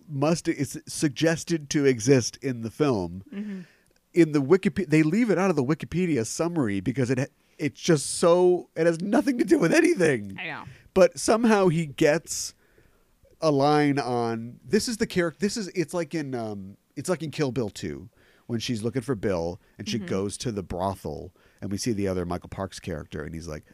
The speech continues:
Speaker 1: "I am Esteban, the insensitive pimp character."
Speaker 2: Right.
Speaker 1: And it's like, "Is she gonna kill this guy?" What? No, it's just a weird interlude on the way to the next thing.
Speaker 2: Yeah.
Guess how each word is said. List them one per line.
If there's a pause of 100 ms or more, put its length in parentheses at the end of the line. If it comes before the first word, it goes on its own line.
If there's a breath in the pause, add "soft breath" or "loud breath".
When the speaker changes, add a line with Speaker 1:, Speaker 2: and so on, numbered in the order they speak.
(140)
Speaker 1:
"I
am
Esteban,
the
insensitive
pimp
character."
Speaker 2:
Right. (140)
Speaker 1:
And
it's
like,
"Is
she
gonna
kill
this
guy?"
What?
No,
it's
just
a
weird
interlude
on
the
way
to
the
next
thing.
Speaker 2:
Yeah.